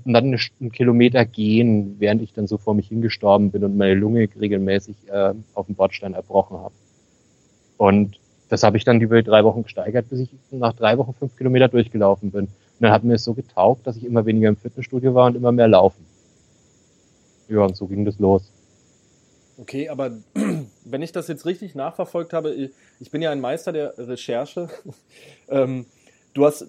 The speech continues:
Speaker 2: du bist trotzdem, oder wann war das? Wann war das, wo du jetzt gesagt hast, du hast in
Speaker 1: Was?
Speaker 2: München mit dem Laufen angefangen? Kannst du das noch
Speaker 1: Zweitausendzwölf.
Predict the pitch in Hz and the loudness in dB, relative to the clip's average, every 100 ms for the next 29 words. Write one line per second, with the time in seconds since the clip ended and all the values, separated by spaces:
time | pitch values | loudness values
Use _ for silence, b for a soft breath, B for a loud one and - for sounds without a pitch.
0 | - 139 139 180 - - 175 175 214 196 | -18 -12 -4 -4 -6 -4 -4 -4 -8 -8
1 | 160 - 156 151 190 196 214 104 - 120 | -10 -4 0 0 0 -4 -4 -6 -10 -6
2 | 147 165 160 165 160 147 147 147 135 147 | -6 -2 -2 -2 -6 -6 -6 -6 -6 -6
3 | 156 - 135 135 - 139 151 180 175 160 | -8 -8 -8 -8 -8 -8 -6 -10 -10 -12
4 | 147 135 127 123 90 104 - 104 131 139 | -10 -8 -8 -10 -18 -18 -18 -16 -14 -10
5 | 156 143 147 156 165 160 - _ - 117 | -10 -4 2 6 6 4 2 _ 0 4
6 | 110 | 4